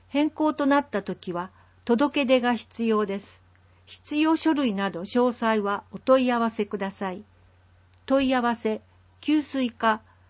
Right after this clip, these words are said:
電話、二三一四一一二。農業集落排水への早期接続を。農業集落排水工事が終わると、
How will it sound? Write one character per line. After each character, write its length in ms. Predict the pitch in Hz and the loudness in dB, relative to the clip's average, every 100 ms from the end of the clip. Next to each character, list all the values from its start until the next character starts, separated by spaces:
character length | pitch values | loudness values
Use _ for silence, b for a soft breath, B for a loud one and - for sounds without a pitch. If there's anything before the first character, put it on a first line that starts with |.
| b b 185 | b b -2
電 380 | 226 240 226 | 2 4 4
話、 220 | 220 220 - b b - | 2 0 -4 b b 0
二 260 | 277 330 320 | 2 2 0
三 380 | 320 294 262 | 2 4 4
一 360 | 175 - - - _ _ _ 240 | 0 -6 -12 -12 _ _ _ 0
四 360 | 294 320 302 | 4 6 4
一 360 | 277 - 165 165 | 2 -2 -10 -10
一 280 | - - 196 | -8 -6 -2
二。 320 | 196 170 - _ _ _ _ _ _ _ _ _ _ _ _ _ _ _ _ _ _ _ _ _ _ - | -2 -4 -10 _ _ _ _ _ _ _ _ _ _ _ _ _ _ _ _ _ _ _ _ _ _ 0
農 260 | 247 302 311 | 6 8 8
業 260 | 294 302 | 6 4
集 300 | 302 311 302 | 4 2 2
落 300 | 262 226 220 | 2 0 -2
排 280 | 196 240 233 | -4 0 0
水 380 | 220 247 240 233 | -2 -2 0 0
へ 80 | 226 | 0
の 200 | 180 190 _ | -2 -10 _
早 340 | - - 349 320 | -8 0 2 2
期 180 | 214 | -4
接 340 | 190 220 202 220 | -4 -4 -4 0
続 420 | 226 226 214 196 | 0 0 -2 -4
を。 140 | 185 - _ _ _ _ _ _ _ _ _ - | -4 -10 _ _ _ _ _ _ _ _ _ -2
農 240 | 247 311 294 | 2 4 4
業 240 | 311 311 | 4 2
集 300 | - 302 285 | 2 0 2
落 280 | 220 - 202 | 0 -2 -4
排 240 | 233 269 | 0 -2
水 300 | 254 285 277 | -2 -4 -4
工 240 | - 277 247 | -2 -2 0
事 140 | 202 | -2
が 180 | 190 185 | -2 -4
終 80 | 190 | -4
わ 120 | 196 | -6
る 120 | 196 | -8
と、 260 | - 190 | -8 -10